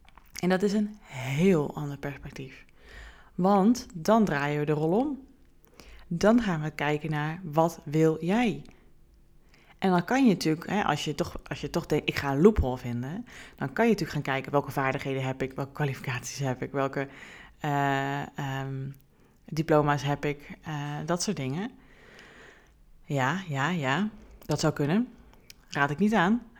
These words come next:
Want dan ga je dus eigenlijk weer in de ouderwetse manier van, eh, het denken stappen bij of iets matcht of niet. Want je doet alles vanuit het hoofd. Maar dan vraag ik je, ga eens zitten op jouw kwaliteiten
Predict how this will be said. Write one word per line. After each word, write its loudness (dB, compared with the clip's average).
Want -4
dan -2
ga 2
je 4
dus 2
eigenlijk 4
weer 2
in -2
de 2
ouderwetse 0
manier 2
van, -4
eh, -2
het -4
denken 2
stappen -4
bij -4
of -2
iets -6
matcht 2
of -12
niet. -6
Want -2
je 4
doet -8
alles 6
vanuit -2
het -8
hoofd. -2
Maar 4
dan 6
vraag 2
ik -4
je, -4
ga -2
eens -2
zitten -4
op -12
jouw 0
kwaliteiten -4